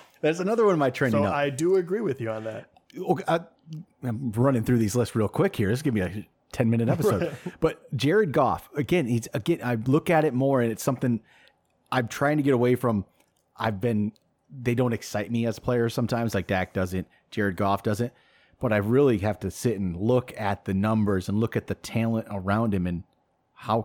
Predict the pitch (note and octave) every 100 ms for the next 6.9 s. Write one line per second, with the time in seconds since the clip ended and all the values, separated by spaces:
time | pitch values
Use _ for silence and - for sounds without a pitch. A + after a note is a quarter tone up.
0 | - B2 G#2+ F#2 F2 F2 A2+ - _ G#2
1 | F#2 D#2+ D#2+ _ _ G2+ - E2 E2+ D2+
2 | _ - - F2+ F#2 F#2 F#2+ E2+ F2 E2+
3 | G2 A2 A2 A2+ G#2 G2+ A2 - A2 F2+
4 | E2 D#2+ C2+ - _ _ _ _ _ C3
5 | C#3+ C#3+ A#2+ - E3 C3 E2+ E2+ F2+ F2
6 | A2 G#2+ - C#3 C3+ C3 A#2+ F3